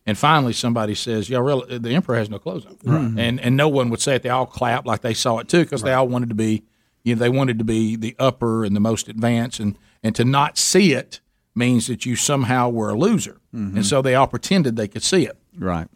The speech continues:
Speaker 1: I'm oversimplifying the story. It's a little, little deeper than that, but you get the concept. Well, there's an artist that has now done this. He has created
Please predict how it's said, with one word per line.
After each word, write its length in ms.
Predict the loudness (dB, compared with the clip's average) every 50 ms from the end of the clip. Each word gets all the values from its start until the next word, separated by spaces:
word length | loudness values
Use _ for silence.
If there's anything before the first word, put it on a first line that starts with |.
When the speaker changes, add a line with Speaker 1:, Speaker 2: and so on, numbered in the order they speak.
| _ _ -4
Speaker 1:
I'm 180 | 0 2 2 2
oversimplifying 680 | 2 2 0 0 -2 -2 -2 -2 -4 -4 -4 -4 -2 -2
the 40 | -4
story. 200 | -4 -6 -6 -4
It's 100 | -2 0
a 40 | 0
little, 160 | 0 0 -2 _ _ _ _ _
little 120 | -2 0 2
deeper 240 | 2 2 0 0 0
than 80 | -2 -2
that, 140 | -2 -2
but 100 | -4 -4 -4
you 60 | -2
get 120 | -4 -4 -4
the 60 | -2
concept. 460 | -2 -2 0 -2 -4 -6 -10 -12 -16 _ _ _ _ _ 2
Well, 140 | 2 4 4
there's 200 | 4 4 2 2
an 80 | 2 2
artist 340 | 4 4 4 2 0 0
that 140 | 0 -2 0
has 140 | 0 -2 -2
now 160 | 0 0 0 0
done 260 | 0 0 0 0 0
this. 380 | 0 0 -2 -4 -4 -4 -6 -6
He 160 | -4 -2 0
has 220 | 2 2 2 2 0
created 800 | -4 -6 -4 -2 0 2 2 4 4 2 2 0 -2 -2 -6